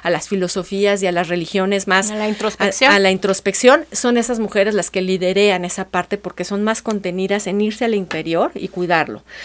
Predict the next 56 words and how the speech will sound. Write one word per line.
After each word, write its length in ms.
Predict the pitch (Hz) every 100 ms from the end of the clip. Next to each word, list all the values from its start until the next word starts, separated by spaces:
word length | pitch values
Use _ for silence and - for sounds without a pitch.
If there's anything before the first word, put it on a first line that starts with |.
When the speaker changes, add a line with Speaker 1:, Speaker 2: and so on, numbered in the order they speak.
| - -
Speaker 1:
Puede 240 | 226 262
ser 200 | 277 247
una 160 | 240 233
buena 240 | 208 214
combinación 500 | 208 175 160 165 175 180
como 180 | 190 170
esposa, 500 | - 165 165 240 349 -
claro 320 | - 196 196 202
que 100 | 180
sí, 120 | 202
porque 240 | 196 -
si 120 | -
finalmente 420 | 165 175 208 214 208
tienes 260 | 202 185
una 200 | 202 180
Hera 220 | 190 180
con 140 | 160 156
una 220 | 165 165
Estia, 300 | 151 - 226
pues 120 | -
tu 100 | -
casa 260 | 180 170 196
va 80 | 180
a 40 |
ser, 240 | 190 190 - - - -
¿no? 320 | 190 254 277
Eh, 140 | 170 151
increíble. 720 | 190 185 180 254 359 233 - - - -
Este, 720 | 196 - - 190 185 180 170
pero 200 | - 208
finalmente 520 | 208 220 247 269 262 262
ella 180 | 254
va 100 | 226
a 60 | 233
proteger 480 | 233 233 - 233 220
eso 200 | 214 240
y 40 |
por 160 | 220 202
lo 100 | 202
mismo 280 | 226 220 226
pueden 300 | 247 226 233
de 140 | 214
quedarse 440 | - 208 220 202 247
o 60 |
decidir 400 | 202 - 196 202
estar 280 | 196 - 185
solas. 420 | - 185 165 220
Speaker 2:
Ujú. 100 | 214
Speaker 1:
Ellas 240 | 208 240 240
son 300 | 196 226 233
las 120 | 226
que 120 | 208
de 60 | 190
alguna 200 | 233 262
manera 280 | 208 196
pueden 260 | 196 220